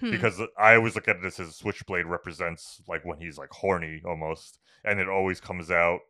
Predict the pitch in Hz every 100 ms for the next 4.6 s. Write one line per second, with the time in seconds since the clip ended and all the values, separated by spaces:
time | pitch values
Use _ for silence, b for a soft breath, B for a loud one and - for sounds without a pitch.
0 | _ _ _ - 113 90 82 85 87 80
1 | 78 73 _ 110 87 76 82 80 98 98
2 | 98 101 - 101 101 98 98 90 87 85
3 | 85 85 80 82 85 78 - 95 82 78
4 | 78 76 78 - 85